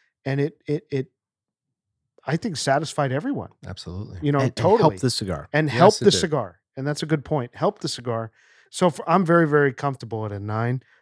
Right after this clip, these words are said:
Speaker 1: So the Formal Liquor Rating, boys, is an eight point five,
Speaker 2: Very nice.
Speaker 1: which I think is very reasonable for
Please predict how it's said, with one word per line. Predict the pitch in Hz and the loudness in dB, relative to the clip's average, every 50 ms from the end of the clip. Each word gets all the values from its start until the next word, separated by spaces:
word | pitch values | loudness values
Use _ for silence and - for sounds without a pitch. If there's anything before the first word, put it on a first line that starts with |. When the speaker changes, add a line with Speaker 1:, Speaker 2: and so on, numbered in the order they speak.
| _ - | _ -6
Speaker 1:
So | - 165 | -4 -2
the | 151 151 | 0 0
Formal | - - 202 196 196 185 175 | 4 4 4 6 6 6 4
Liquor | 160 - 170 | 4 2 4
Rating, | 151 165 175 180 175 160 | 6 8 8 8 6 6
boys, | 127 143 143 135 135 123 131 | 6 6 6 6 4 2 -2
is | 131 110 110 | -8 -8 -10
an | 123 135 - - | -12 -14 -6 -2
eight | 131 139 - - _ - | -2 -2 -2 -2 _ -6
point | - 143 143 143 - _ | -2 -2 -2 -2 -6 _
five, | - - 143 156 185 185 - 80 - - _ _ | -6 -2 0 0 0 -2 -4 -8 -16 -20 _ _
Speaker 2:
Very | 95 95 98 117 139 127 | -10 -8 -6 -6 -4 -4
nice. | 107 110 107 | -4 -4 -4
Speaker 1:
which | 143 135 - | -6 -2 -2
I | 160 156 | -2 -2
think | - 214 180 | -2 -4 -8
is | 151 117 101 | -8 -8 -6
very | 98 123 139 165 180 165 | -4 -2 -2 0 0 -2
reasonable | 156 175 196 165 160 156 143 143 135 123 | -2 -4 -6 -4 -4 -6 -4 -4 -6 -6
for | - - 139 143 147 143 - | -6 -4 -2 0 0 -2 -4